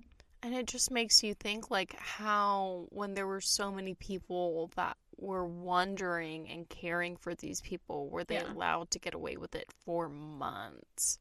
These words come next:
Speaker 1: It's mind-boggling.
Speaker 2: About two weeks later,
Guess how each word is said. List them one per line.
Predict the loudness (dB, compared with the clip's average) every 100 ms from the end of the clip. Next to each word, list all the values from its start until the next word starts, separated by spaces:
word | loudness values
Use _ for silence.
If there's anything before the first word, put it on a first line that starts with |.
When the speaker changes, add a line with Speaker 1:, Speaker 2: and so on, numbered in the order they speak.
| -6
Speaker 1:
It's | -10 -10 -6 0 0 -2
mind-boggling. | -8 -6 -6 -4 -2 -2 -2 -10 -12 -12 -16 -18 _ _ _ _ _ _ _ _ _ _ _ _ -20 -20 -20 _ _ _ _ _ 2
Speaker 2:
About | 6 6 6 2
two | 0 2 2
weeks | 0 -2 -2 -2
later, | 0 0 0 0 0 0 0 -4